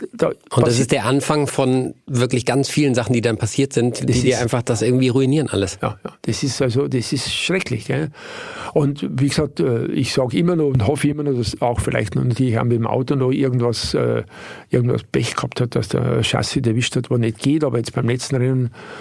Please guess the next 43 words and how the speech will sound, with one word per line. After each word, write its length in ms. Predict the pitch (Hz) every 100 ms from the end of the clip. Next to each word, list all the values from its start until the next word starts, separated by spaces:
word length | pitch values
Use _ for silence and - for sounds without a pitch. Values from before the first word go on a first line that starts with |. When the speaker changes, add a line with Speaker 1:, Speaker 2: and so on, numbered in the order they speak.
| - -
Speaker 1:
war, 360 | 127 120 117 120
war 120 | 120
das 200 | 120 117
wieder 140 | 135 120
in 80 |
Ordnung. 400 | 110 160 160 160
Okay, 260 | 123 - 160
da 160 | 147 110
hat 120 | 117
er 60 |
jetzt 180 | 113 -
das 80 | 120
Glück 220 | - 143
gehabt, 260 | 135 131 -
dass 120 | 117
der, 280 | - 113 131 127
der 80 | 113
andere, 760 | 113 113 113 110 107 120 127 - -
äh, 20 |
äh, 320 | 120 131 135
ausgefallen 640 | 127 135 - 143 - 139 139
ist. 200 | 139 - - - - - -
Beim 160 | 120
Training 380 | 113 107 139 151
habe 120 | 127
ich 60 | 135
mal 160 | 120 110
geschaut, 500 | - 120 135 139 - - - - - - _ _
waren's, 640 | - 107 120 151 135 - -
äh, 40 | 135 120 127 117
waren's 360 | 117 113 151 120
auch 220 | 120 123
nur 240 | 139 135 135
ein 40 |
paar 200 | 123 123
Hundertstel, 460 | 117 156 143 - 127
wo 140 | 117
Unterschied 540 | 139 139 131 131 123 107
war 200 | 104 117
zwischen 340 | - 123 -
ihm 160 | 127 113
und 140 | 110
ihm. 320 | 123 104 107